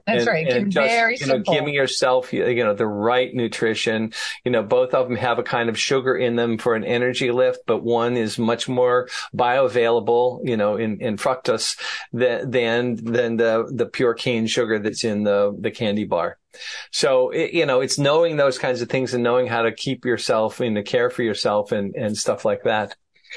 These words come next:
Speaker 2: Um, I promised you that we would keep it to about thirty minutes, and we're, we're up at that time zone. Uh, I, I would love to continue, uh, you know, our conversation 'cause, you know, we're, we're obviously in the same channel and, and,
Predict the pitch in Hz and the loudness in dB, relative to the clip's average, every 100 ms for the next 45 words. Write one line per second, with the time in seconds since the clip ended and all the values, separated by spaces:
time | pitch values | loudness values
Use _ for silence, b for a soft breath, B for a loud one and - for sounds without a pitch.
0 | B B B 120 123 165 127 - 170 175 | B B B -2 -2 -4 -2 0 0 0
1 | 165 - 160 147 143 110 135 127 131 - | -2 -2 -2 0 0 0 0 0 -2 -4
2 | 147 139 127 135 120 127 123 - 131 117 | -2 0 0 2 2 2 0 2 0 2
3 | 113 123 127 117 - 110 110 107 110 - | 0 2 2 0 -2 0 2 2 0 0
4 | 113 95 131 131 127 113 98 - 117 120 | 0 2 2 0 0 0 0 -2 -2 -2
5 | 117 - 117 110 113 B B B 131 127 | -2 0 0 0 -4 B B B 0 2
6 | 120 - 143 - 147 135 139 139 127 123 | 2 2 0 0 0 2 2 0 0 -4
7 | - 127 143 135 123 120 127 123 117 110 | -4 -2 0 2 2 4 2 2 2 2
8 | 107 - 120 107 - 117 117 - 113 113 | 0 0 -2 -2 0 0 0 0 -2 -2
9 | 110 110 110 - - 117 107 104 - 107 | 0 -2 -2 -4 -2 0 0 -2 -2 -2
10 | 117 113 110 113 113 110 117 110 104 110 | -2 -2 0 2 0 0 0 0 0 -2
11 | - 113 101 107 - 113 120 117 110 101 | 0 0 -2 -4 -2 0 0 0 0 -2
12 | 110 - 110 107 104 | -4 -2 0 0 -2